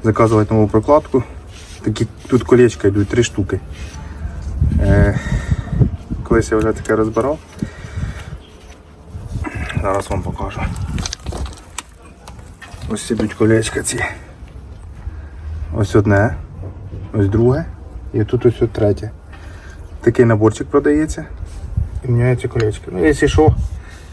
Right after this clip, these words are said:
нам можна розібрати тут. Удобно підлізти. В принципі, це можна р-, зняти.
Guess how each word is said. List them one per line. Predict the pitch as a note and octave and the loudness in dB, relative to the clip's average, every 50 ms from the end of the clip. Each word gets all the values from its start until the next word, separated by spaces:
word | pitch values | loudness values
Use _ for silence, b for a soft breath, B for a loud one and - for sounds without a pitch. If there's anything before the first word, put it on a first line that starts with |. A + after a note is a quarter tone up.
| B B B B B B B - - - | B B B B B B B -10 -2 2
нам | B2 B2 | 4 6
можна | B2 A#2+ A2+ G#2+ A#2 A2+ | 8 6 6 6 4 4
розібрати | A2+ A2 A2+ A#2+ A2+ A#2+ B2 B2+ A#2+ | 4 4 2 2 4 6 4 4 4
тут. | - G#2 - - - - - - - - - - B B B B B B B B B B B B B B B B B B B B B - - - - | 2 0 -2 -4 -8 -14 -16 -18 -18 -18 -20 -20 B B B B B B B B B B B B B B B B B B B B B -18 -18 -12 -2
Удобно | - C#3 A#2 C3 B2 G#2+ A2 G#2+ | 0 4 6 6 6 6 4 0
підлізти. | G2 - G#2 - - C3+ C3+ - - - A2+ - - - - - - - - - - - - - - B B B B B B B B - - | 0 0 -4 -4 -2 -2 -4 -2 -2 -2 -2 -2 -4 -10 -16 -16 -16 -18 -18 -18 -18 -18 -18 -18 -18 B B B B B B B B -4 2
В | |
принципі, | - B2+ B2+ - - - B2 | 4 4 4 4 4 2 2
це | A#2 - B2+ | 4 6 6
можна | A#2+ A2+ A2 G#2 G2+ G#2 G2+ | 6 8 8 8 8 6 6
р-, | G2+ G2+ G#2 - - - - | 4 4 2 0 -4 -10 -14
зняти. | - - A#2+ A2+ A#2+ - - A2 | -6 -2 0 0 0 0 -2 -4